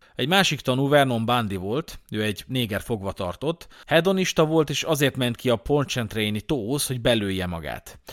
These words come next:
Miközben készítette elő magának az injekciót, megállt egy szedán, kiszállt belőle egy magas ezüsthajú férfi, aki, akit egy fiatal ember követett. Ugye az ezüsthajú magas férfi az leginkább a Clay Shaw-ra utal.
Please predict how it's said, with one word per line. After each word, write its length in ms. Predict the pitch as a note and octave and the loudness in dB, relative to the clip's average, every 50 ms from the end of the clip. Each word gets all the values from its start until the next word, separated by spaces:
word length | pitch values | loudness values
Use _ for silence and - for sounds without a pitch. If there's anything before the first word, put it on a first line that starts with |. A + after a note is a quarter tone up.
| - - - - | -20 -20 -12 -8
Miközben 380 | - B2 - C3 A#2+ D3+ C#3+ | -6 -2 0 0 0 0 -2
készítette 540 | - - B3 - - F3 - C3 - - C#3+ | -2 -2 -4 -4 -2 0 0 0 0 2 2
elő 220 | C#3 C#3 C3+ B2 B2 | 2 4 4 4 4
magának 400 | B2+ B2+ A#2 A#2+ A#2+ A#2+ A#2 A2+ | 4 2 0 0 -2 -2 -2 -4
az 100 | A#2+ A2+ | -4 -2
injekciót, 640 | A#2+ B2 C3+ D3 C#3 - - - F3 E3+ E3+ - | -2 -2 0 -2 -2 -4 -4 -4 -2 -2 -2 -2
megállt 380 | - D3 C#3 A2 G#2+ G#2 G#2 - | -2 -2 -2 0 0 0 0 -2
egy 100 | G#2 - | -4 -6
szedán, 500 | - - - G#2 F2+ F#2+ A2+ C#3 D#3 D3+ | -4 -4 -4 -2 -2 -2 -2 -2 -2 -4
kiszállt 380 | - - D3+ - A2+ G2+ G2+ F#2 | -4 -4 -4 -4 -2 -4 -4 -2
belőle 320 | G#2 G2+ G#2 G2+ G2+ G2+ | -4 -2 -2 0 0 0
egy 100 | G2+ G2 | -2 -2
magas 400 | A2 A#2+ B2 A2+ G#2+ G2 - - | 0 0 0 0 0 -2 -4 -4
ezüsthajú 580 | - A#2 G#2 G#2+ G2+ - - - G#2 G2 F2+ F2 | -6 -6 -6 -6 -6 -8 -8 -6 -6 -6 -6 -6
férfi, 680 | - - F#2 D#2+ E2 - - D#3 G3+ G#3 - _ _ _ _ _ - - - - - - - _ | -8 -10 -10 -10 -10 -8 -2 0 0 0 0 _ _ _ _ _ -20 -20 -20 -20 -20 -20 -12 _
aki, 380 | - B2 - - D#3 D3 D3+ - | -6 -6 -2 0 0 0 0 0
akit 280 | D#3 C3+ - E3 - D3 | -2 -4 -4 -2 0 0
egy 120 | C#3 - | 0 2
fiatal 320 | - F3+ C3 A#2+ - A#2+ | 2 2 2 2 2 0
ember 260 | A#2 A2+ A2 G#2+ G2+ - | -2 -2 -2 -4 -4 -4
követett. 600 | - A2 G2 F2 - - E2 - _ - - - | -4 -4 -4 -4 -6 -8 -12 -12 _ -16 -16 -12
Ugye 140 | - A2 A2 | -10 -6 -6
az 100 | A2 A2 | -4 -4
ezüsthajú 600 | C#3 C3 A#2 A#2+ - - - B2 A#2 A2+ A2 G#2+ | -4 -4 -4 -4 -6 -6 -4 -2 -2 0 0 -2
magas 360 | G#2+ A2 A2+ G#2 G2+ G#2 - | -2 -2 -2 -2 -4 -6 -6
férfi 320 | - B2 A2+ G#2 - - G#2+ | -4 -4 -4 -4 -4 -4 -6
az 140 | G2+ F2 F#2+ | -4 -4 -4
leginkább 500 | G#2+ F#2+ F2 F#2+ F#2+ - F#2+ F#2 E2+ F2+ | -6 -6 -6 -8 -8 -4 -4 -6 -6 -6
a 60 | D#2 | -10
Clay 220 | - - G#2 F#2 | -10 -8 -8 -8
Shaw-ra 280 | - - G#2+ F2+ E2 E2+ | -8 -8 -8 -8 -8 -8
utal. 400 | E2 D#2+ - - D#2+ C#2 - | -10 -10 -12 -12 -14 -14 -14